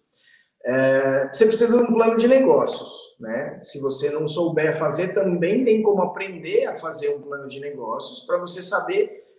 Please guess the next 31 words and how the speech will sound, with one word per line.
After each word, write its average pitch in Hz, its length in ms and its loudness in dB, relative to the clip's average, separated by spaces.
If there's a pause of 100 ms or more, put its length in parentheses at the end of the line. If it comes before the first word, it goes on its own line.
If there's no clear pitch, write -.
(140)
o 185 160 -4
que 311 220 2
esperar, - 960 2
né? 170 340 -10 (100)
Num 151 760 0
cenário 147 840 0
muito 190 460 2
legal, 156 600 2
num 220 120 2
cenário 147 520 -2
razoável 147 720 -2
e 262 60 -6
num 269 160 -10
cenário 220 500 -6
terrível, 196 640 -8
muito 156 240 -20
ruim. 220 420 -16 (640)
Você 131 120 -12
precisa 170 180 -2
saber 160 260 -2
o 160 80 -2
que 208 120 -6
esperar - 720 0
pra 220 160 0
você 220 240 2
tá 226 200 -2
preparado 254 800 -2
pra 156 200 -6
quando 180 260 -2
esse 175 180 0
cenário, 147 640 -2